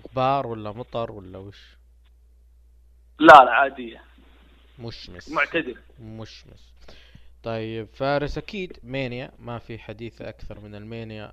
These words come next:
Speaker 1: هذه الفترة، لكن السؤال لك، يعني،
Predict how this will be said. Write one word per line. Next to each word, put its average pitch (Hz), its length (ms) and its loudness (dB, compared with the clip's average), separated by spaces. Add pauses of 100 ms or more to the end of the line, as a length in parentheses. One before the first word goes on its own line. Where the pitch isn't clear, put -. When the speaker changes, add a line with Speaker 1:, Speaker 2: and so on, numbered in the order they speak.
Speaker 1:
هذه 104 180 -14
الفترة، 107 560 -12 (760)
لكن 117 400 -6
السؤال 127 760 -4
لك، - 380 -8
يعني، 107 680 -10